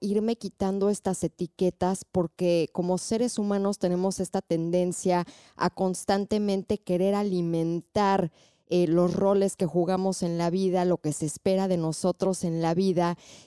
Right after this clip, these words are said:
y, y de defender, digamos, que esta reputación, como alimentar esta reputación para solidificar tu identificación de quién crees que tienes que ser y no realmente quién eres. Y para mí...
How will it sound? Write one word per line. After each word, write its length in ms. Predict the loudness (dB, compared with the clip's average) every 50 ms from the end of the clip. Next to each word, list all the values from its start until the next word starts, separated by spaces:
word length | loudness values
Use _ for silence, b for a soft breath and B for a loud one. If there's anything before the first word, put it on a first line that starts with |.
| B
y, 300 | -8 -4 -2 -2 -2 -2 -4
y 220 | -2 -2 -2 2
de 220 | 4 4 4 4
defender, 580 | 4 2 2 4 2 2 2 2 2 0 0 2
digamos, 560 | 0 0 2 2 0 2 2 0 0 -2 -2
que 80 | -2 -2
esta 280 | -2 -2 0 -2 -2
reputación, 1160 | 0 0 0 0 0 0 -2 -4 -2 -2 -2 -2 -2 -2 -6 -4 -2 0 2 2 2 2 0 -2
como 360 | 0 -2 -2 0 2 0 0
alimentar 580 | 0 0 0 0 0 -2 -2 0 0 0 2 2
esta 260 | 0 -2 -2 -4 -4
reputación 1040 | -2 -2 -2 -2 -2 -4 -2 0 -2 -2 -2 -2 -2 0 2 4 4 2 2 0 -4 B B B B B B B
para 240 | 0 0 2 2 2
solidificar 1000 | 0 2 2 2 2 2 2 2 0 -2 -2 -4 -6 -6 _ -2 0 0 0 0 -2
tu 220 | -2 -2 0 0
identificación 1300 | 2 2 2 0 0 0 -2 -4 -4 -4 -6 -6 -2 -2 -2 -2 -4 -4 -2 0 0 2 0 0 -2 -4 B B B B B B
de 180 | -2 -2 -2 0
quién 280 | _ 0 0 0 0 -2
crees 440 | -2 _ 0 2 2 2 0 0 -2
que 140 | -4 -4 -2
tienes 500 | 0 0 0 2 2 2 0 0 -2 -4
que 160 | -4 -4 -4
ser 440 | -4 -2 0 0 2 2 2 0 -4 -6 _
y 140 | -2 0
no 240 | 2 2 4 4 2
realmente 840 | 2 2 0 0 2 2 2 0 0 0 0 0 0 0 -2 -2 -2
quién 380 | -2 -2 0 0 2 2 2
eres. 420 | 2 2 2 2 2 0 0 -4 -6
Y 60 | -4
para 260 | -2 0 2 2 2
mí... 320 | 4 2 2 2 2 0